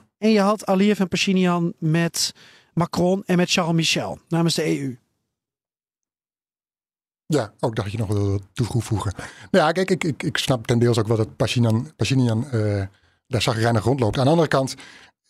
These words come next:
Speaker 2: was de, is deze vierenveertig landen top ook voor hem de kans om,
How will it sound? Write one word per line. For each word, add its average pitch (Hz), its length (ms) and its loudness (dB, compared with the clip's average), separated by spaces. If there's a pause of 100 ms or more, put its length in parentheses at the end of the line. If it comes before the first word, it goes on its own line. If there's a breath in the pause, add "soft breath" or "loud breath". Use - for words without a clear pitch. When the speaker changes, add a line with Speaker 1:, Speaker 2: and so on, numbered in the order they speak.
(240)
Speaker 2:
was 135 240 2
de, 170 120 -6
is 139 140 2
deze 120 260 2
vierenveertig 117 500 0
landen 117 280 0
top 117 180 -2
ook 143 180 0
voor 120 100 0
hem 113 80 2
de 113 80 0
kans 117 280 0
om, 117 260 0